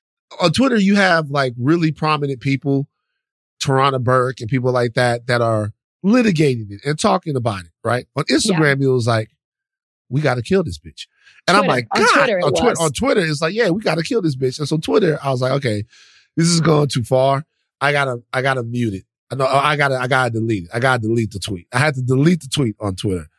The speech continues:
Speaker 1: The tweet is gone on
Speaker 2: Mm-hmm.
Speaker 1: Twitter. Instagram, I lifted up 'cause it was a hell of a take. What have your socials been like?
Speaker 2: So it's more of, like,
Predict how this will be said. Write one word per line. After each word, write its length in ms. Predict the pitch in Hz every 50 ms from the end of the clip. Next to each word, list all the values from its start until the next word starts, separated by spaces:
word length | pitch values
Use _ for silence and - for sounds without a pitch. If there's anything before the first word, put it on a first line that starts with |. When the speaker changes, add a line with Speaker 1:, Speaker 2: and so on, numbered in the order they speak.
| _ _
Speaker 1:
The 60 | -
tweet 180 | - - 214 208
is 100 | 185 147
gone 260 | 135 160 156 151 135 120
on 100 | 113 107
Speaker 2:
Mm-hmm. 120 | 127 131
Speaker 1:
Twitter. 120 | 104 92 - - - - _ -
Instagram, 340 | - 392 320 262 254 240 233 220
I 40 |
lifted 260 | 220 220 196 202 208 214
up 220 | 226 208 180 - _ _ _ _ _ _
'cause 160 | - 226 208 190
it 40 | 214
was 200 | 185 160 151 - 113 -
a 80 | 156 156
hell 160 | 185 240 233
of 80 | 202 175
a 40 | 170
take. 260 | - 220 196 147 - _ _ _ _
What 140 | - 160 220
have 120 | 262 240 233
your 120 | 240 202
socials 420 | - - 214 202 175 - 160 139
been 140 | 135 147 139 143
like? 260 | 151 143 117 - - - - _ _ _ _ _ _ _ _ _ _ _ _ _ _ _ _ _ _ _
Speaker 2:
So 600 | - - - - 320 302 277 262 247 226 220 233 -
it's 260 | - 277 302 294 - 262
more 260 | 269 277 285 294 302
of, 180 | 285 254 214 226
like, 400 | 220 196 185 180 180 180 156